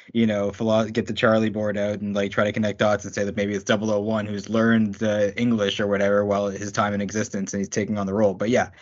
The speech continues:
it's definitely, definitely Nathan. I think that's really cool. We, we foreshadowed that there might be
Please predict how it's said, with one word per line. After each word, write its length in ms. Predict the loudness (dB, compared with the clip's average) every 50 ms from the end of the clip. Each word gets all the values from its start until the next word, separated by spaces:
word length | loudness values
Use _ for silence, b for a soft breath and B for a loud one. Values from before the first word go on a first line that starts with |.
| B B B
it's 140 | 0 2 6
definitely, 500 | 6 6 6 4 2 0 0 -2 -6 b b b b b b b
definitely 300 | 0 2 4 4 2 2
Nathan. 220 | 2 0 -2 -4 -8
I 120 | -6 -4
think 120 | -4 -2 -2
that's 200 | -2 -2 -2 -2
really 380 | -2 -2 0 -2 -2 -4 -6 _ _ -2
cool. 220 | 0 0 2 2
We, 160 | 2 2 2
we 160 | 2 2 0
foreshadowed 580 | 0 0 0 0 2 4 4 4 4 2 2 0
that 200 | -2 -4 -4 -6 -10 _ -8
there 180 | -6 -4 -4 -4
might 260 | -2 -4 -4 -4 -4
be 360 | -6 -6 -4 -4 -6 -8 -10